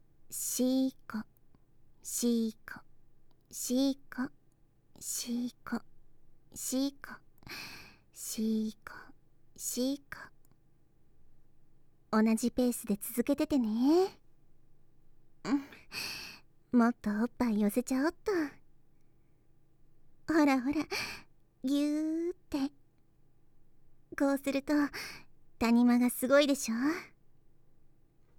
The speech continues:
ここにおちんちん挟んでシコシコするのとか、エッ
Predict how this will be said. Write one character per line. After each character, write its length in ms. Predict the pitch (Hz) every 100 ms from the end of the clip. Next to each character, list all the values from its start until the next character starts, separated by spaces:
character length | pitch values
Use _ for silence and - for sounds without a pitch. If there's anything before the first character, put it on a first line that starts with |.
| - - - - - - - - - - - - -
こ 120 | 233
こ 140 | 269 330
に 160 | 381
お 80 | 359
ち 180 | - 370
ん 60 |
ち 180 | 381 320
ん 180 | 247 233
挟 180 | 269 277
ん 40 |
で 80 | 233
シ 140 | -
コ 100 | -
シ 120 | 359 -
コ 80 |
す 140 | 311 269
る 100 | 269
の 120 | 254
と 120 | 247
か、 240 | 240 240 - - - - - _ -
エ 100 |
ッ 20 | 262